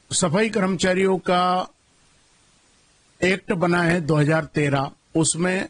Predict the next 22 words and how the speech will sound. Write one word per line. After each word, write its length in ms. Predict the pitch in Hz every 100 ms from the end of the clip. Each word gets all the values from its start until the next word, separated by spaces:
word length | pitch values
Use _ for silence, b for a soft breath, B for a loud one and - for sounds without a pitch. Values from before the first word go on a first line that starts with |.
| -
सर 220 | - 160
पे 160 | 151 185
मेला 260 | 170 165
ढोने 280 | 151 147 151
की 100 | 160
प्रथा 320 | 151 139 147
को 140 | 143 151
समाप्त 440 | 143 135 139 147
किया 280 | - 143 160
है। 240 | 123 98 - _ B B B B - _ -
तो 360 | 208 220 233 - _ -
उनका 360 | 190 202 220 220
पुनर्वास 680 | - 180 170 170 185 180 -
करना 300 | 156 170 165
था 200 | 185 185
एक्ट 320 | 151 143 160
के 140 | 156
अनुसार, 520 | 160 147 131 160 156 160 _
उनको 280 | 147 139 160
मकान, 560 | 147 135 151 147 156 143
दुकान, 520 | 135 147 143 151 147
प्रशिक्षण 800 | - 135 - 131 - 151 147